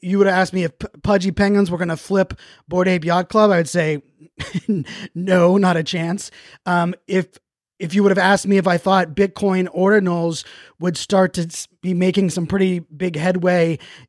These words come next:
as far as, um, wh-, what that means for N F T space, I probably would have said, "Not a chance." So although I am a futurist,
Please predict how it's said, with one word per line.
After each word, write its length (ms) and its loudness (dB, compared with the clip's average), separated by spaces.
as 180 -6
far 380 2
as, 560 0
um, 440 -6
wh-, 220 -4
what 160 -2
that 200 -2
means 320 -4
for 120 -8
N 100 -4
F 120 -8
T 120 -2
space, 300 -4
I 60 -6
probably 180 -4
would 100 -4
have 80 -4
said, 160 -6
"Not 180 -6
a 60 -8
chance." 300 -6
So 160 0
although 240 4
I 80 2
am 180 4
a 60 2
futurist, 640 -4